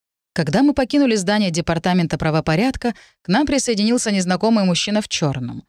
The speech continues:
Лорд Амадео будто бы не обратил на него внимания, тогда-то я и решила, что это, видимо, наш охранник. На вид ему было не больше тридцати, его коротко остриженные волосы имели истинно черный цвет,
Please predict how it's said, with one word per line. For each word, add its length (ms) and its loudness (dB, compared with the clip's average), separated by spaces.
Лорд 280 0
Амадео 440 2
будто 300 -2
бы 100 0
не 80 2
обратил 380 0
на 100 2
него 200 0
внимания, 560 2
тогда-то 400 -2
я 180 2
и 40 2
решила, 340 0
что 300 -4
это, 280 -2
видимо, 320 0
наш 240 0
охранник. 680 -4
На 100 2
вид 160 0
ему 220 2
было 240 2
не 100 0
больше 340 0
тридцати, 720 -2
его 260 2
коротко 380 0
остриженные 540 0
волосы 420 0
имели 240 0
истинно 540 -4
черный 400 0
цвет, 440 -2